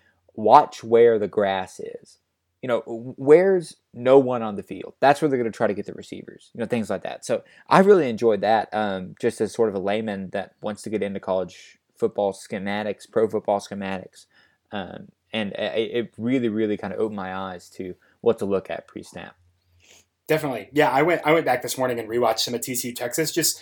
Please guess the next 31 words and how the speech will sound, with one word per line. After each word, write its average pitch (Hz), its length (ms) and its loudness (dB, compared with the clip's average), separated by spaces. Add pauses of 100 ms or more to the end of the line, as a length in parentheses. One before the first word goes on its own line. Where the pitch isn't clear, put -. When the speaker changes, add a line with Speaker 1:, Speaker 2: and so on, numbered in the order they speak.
(120)
Speaker 2:
you 233 80 -10
know, 208 80 4
it's 202 140 -4
nice 226 260 2
to, 185 260 -2
again, 190 220 2
you're 147 100 0
thinking 214 240 -6
about 214 220 -2
some 208 100 -4
of 214 60 -2
those 214 140 -2
things, 220 280 -2 (200)
but 185 100 0
it's 185 120 -2
nice 202 260 0
to 190 60 -2
kind 170 160 -2
of 147 60 -2
have 151 200 0
that 131 180 0
fixed 147 240 -4
point 143 140 0
in 131 40 -4
your 123 100 -4
mind 117 220 -4
of - 140 -10
look 160 160 0
for - 80 -4
the 143 80 -2
grass, - 520 -2